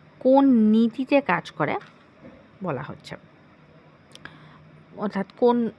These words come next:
আহ, নিম্নলিখিত যে নীতিগুলো রয়েছে বা কোন সূত্র? বয়েলের সূত্র, হুকের সূত্র, বার্নৌলির সূত্র,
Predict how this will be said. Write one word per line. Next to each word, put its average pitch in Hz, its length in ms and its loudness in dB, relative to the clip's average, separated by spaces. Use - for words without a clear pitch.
আহ, 165 460 -2
নিম্নলিখিত 190 640 -4
যে 180 80 -2
নীতিগুলো 175 460 -6
রয়েছে 156 380 -10
বা 170 160 -8
কোন 156 200 -12
সূত্র? - 380 -16
বয়েলের 175 360 0
সূত্র, 226 440 -8
হুকের 165 240 -8
সূত্র, 202 480 -8
বার্নৌলির 156 560 -8
সূত্র, 160 400 -12